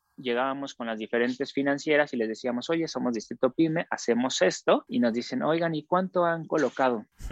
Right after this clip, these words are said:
¿Cuánto han, este, le han mandado a las demás financieras?". Les decimos, "No, pues es que es la primera con,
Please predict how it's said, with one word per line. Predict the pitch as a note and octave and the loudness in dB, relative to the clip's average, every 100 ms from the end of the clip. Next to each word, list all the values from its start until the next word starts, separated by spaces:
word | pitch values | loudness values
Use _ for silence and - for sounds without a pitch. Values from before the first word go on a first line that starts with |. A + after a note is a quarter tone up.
| - | -6
¿Cuánto | - D#3 D#3+ E3 | -2 -2 0 2
han, | D#3 D#3 D3+ - | 2 0 -4 -6
este, | B2+ - B2+ A2+ A2+ | -8 -2 2 4 4
le | A#2 | 6
han | A#2+ C3+ | 6 4
mandado | C#3 C3 C3 | 2 4 6
a | C3 | 6
las | A2 | 4
demás | A2 A#2+ - | 2 -2 -4
financieras?". | B2 G2+ - B2+ A2 - - | -10 -8 -4 -2 -2 -6 -10
Les | - G#2+ | -4 -4
decimos, | G2 A#2+ A#2+ | -2 -2 0
"No, | D3+ | 0
pues | - C#3 | 0 -4
es | - | 0
que | C#3+ | 2
es | C3+ | 4
la | C3 | 4
primera | A2+ A2+ B2+ C3 B2+ G#2 - | 4 4 6 6 4 2 -2
con, | - A2 | -4 -4